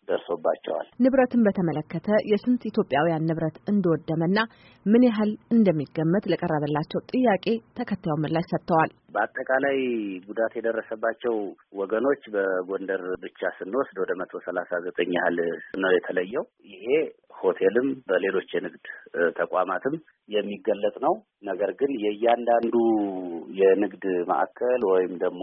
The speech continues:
Speaker 1: የንግድ ቦታ ወይም ደግሞ ሆቴል፣ ግለሰብ ምን ያህል ነው የሚለው እስካሁንም ድረስ ከሁለት ሶስት ቀናት ድረስ መረጃው ጠራ በመደራጀትና በመሰብሰብ ላይ ነው ያለው። በደባርቅ በጉዳት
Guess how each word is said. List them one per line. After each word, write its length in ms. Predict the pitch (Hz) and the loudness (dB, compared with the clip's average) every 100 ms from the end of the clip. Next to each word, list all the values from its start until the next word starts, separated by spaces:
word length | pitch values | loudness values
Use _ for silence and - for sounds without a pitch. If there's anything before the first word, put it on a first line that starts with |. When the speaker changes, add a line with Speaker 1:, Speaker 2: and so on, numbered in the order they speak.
| 90 | -6
Speaker 1:
የንግድ 340 | 87 90 - 90 | -6 -8 -8 -2
ቦታ 220 | 98 117 120 123 90 | 2 4 2 2 0
ወይም 260 | 90 87 87 | -2 -2 -4
ደግሞ 260 | 85 90 90 87 85 - | -8 -8 -10 -8 -10 -10
ሆቴል፣ 480 | - - 117 123 127 - _ | -12 -2 0 0 -2 -12 _
ግለሰብ 500 | 95 92 95 - 143 160 - | -8 -2 -2 -2 -6 -8 -12
ምን 200 | 107 120 | -4 -2
ያህል 260 | 113 95 90 | 0 0 -4
ነው 120 | 85 80 _ _ 90 90 | -8 -16 _ _ -8 -6
የሚለው 460 | 90 92 98 117 160 | -6 -8 -6 -2 0
እስካሁንም 520 | - - 90 90 90 87 | -2 -4 -2 -2 -6 -6
ድረስ 300 | 98 131 - - | -2 -2 -4 -10
ከሁለት 580 | 92 87 85 87 95 90 | -4 -4 -4 -6 -6 -6
ሶስት 260 | 98 - 90 | -8 -10 -10
ቀናት 300 | 85 87 82 | -8 -8 -10
ድረስ 280 | 82 117 165 - - | -8 -6 -6 -8 -8
መረጃው 480 | 92 90 87 101 127 - | -4 -2 0 0 0 0
ጠራ 180 | 85 87 | 0 0
በመደራጀትና 840 | 85 90 87 87 87 85 85 - 104 143 | 0 -2 -4 -2 -2 -2 -6 -6 0 0
በመሰብሰብ 1040 | 98 87 87 85 85 82 - 87 - 85 87 | 0 -6 -6 -6 -8 -10 -8 -8 -6 -8 -4
ላይ 160 | 87 | -4
ነው 140 | 85 87 | -2 -2
ያለው። 300 | 90 87 - _ | -2 -4 -12 _
በደባርቅ 520 | 104 107 131 147 147 - | -4 0 2 2 2 0
በጉዳት 1120 | 98 98 98 92 87 85 82 _ 98 110 104 | -2 0 0 -2 -4 -6 -12 _ -10 -6 -6